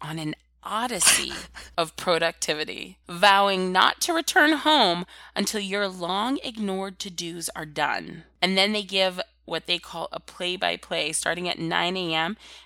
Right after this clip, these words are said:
and going until seven P M, of what they did and all of their errands and how it went. And I love this so much. And the, my favorite part, because I can totally picture doing this with you, Autumn,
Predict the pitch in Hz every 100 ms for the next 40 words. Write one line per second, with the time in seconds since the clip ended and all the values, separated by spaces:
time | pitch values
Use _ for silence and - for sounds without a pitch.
0 | - 170 175 170 170 - 160 - 156 160
1 | 175 175 165 156 156 156 - 151 160 -
2 | _ 156 165 160 - 185 175 160 147 196
3 | - - 165 - 160 165 165 165 - -
4 | 147 160 240 302 320 - - _ - 175
5 | 165 170 175 - 160 185 262 - - _
6 | - - - 170 233 233 196 196 190 214
7 | 233 - - - - 165 165 165 151 147
8 | - - 185 190 - 185 202 220 247 -
9 | 180 226 - - - _ - 196 202 185
10 | 196 - - 180 202 220 - 185 - 165
11 | 160 165 180 202 - 208 220 214 240